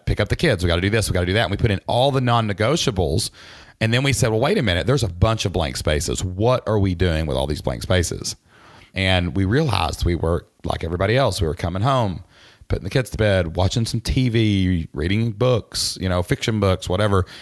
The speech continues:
We were, we had seven or eight hours staring us in the face that we could use for our online business if we would just prioritize working on our online business. Then we looked around our house and we said, What in here means something to us but is not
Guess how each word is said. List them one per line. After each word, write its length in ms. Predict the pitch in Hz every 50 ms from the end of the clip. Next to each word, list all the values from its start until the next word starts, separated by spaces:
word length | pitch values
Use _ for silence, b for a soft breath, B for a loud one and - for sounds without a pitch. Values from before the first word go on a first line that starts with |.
| B B B
We 180 | 98 117 123
were, 200 | 120 123 127 117
we 160 | - 107 120
had 560 | 95 90 110 135 175 190 156 135 120 117 - -
seven 320 | - 113 117 113 117 110
or 60 | 110
eight 120 | 107 107 98
hours 400 | 104 107 107 101 90 90 85 -
staring 400 | - - 110 110 110 107 101 92
us 120 | 85 85
in 60 | 92
the 80 | 82 78
face 360 | - 101 95 90 82 78 -
that 100 | - 73
we 100 | 87 92
could 160 | - 95 82
use 160 | 85 90 85
for 160 | - - 82 76
our 140 | 78 80
online 280 | 78 76 76 71 69 73
business 520 | 85 113 123 - 71 53 - - - - B B B B B B B B
if 260 | - 117 117 113 - -
we 120 | 110 107
would 120 | 101 98 87
just 260 | 95 92 - - -
prioritize 1000 | - - 104 90 90 107 135 196 226 165 - - 87 71 73 78 90 107 - - -
working 280 | 67 - - - 92 82
on 80 | 78 82
our 60 | 82
online 180 | 85 92 98 104
business. 360 | 131 143 107 - - - - B B B B B
Then 100 | - 120
we 80 | 139 151
looked 220 | 143 135 127 -
around 220 | 139 120 120 123 127
our 80 | 127
house 380 | 95 98 143 160 127 82 82 -
and 60 | 104
we 80 | 98 98
said, 420 | - - 113 107 104 98 92 90 B B B B B B
What 320 | - 90 113 135 - - -
in 160 | 113 120 120
here 480 | 110 98 101 87 82 80 92 110 117 b b b b b b b b
means 500 | - 113 117 120 135 143 160 185 190 175
something 380 | - - 160 147 135 127 127 117
to 240 | - - 143 143 127
us 200 | 107 98 - -
but 180 | - 98 101
is 120 | 104 95 87
not 380 | 98 98 98 101 101 - -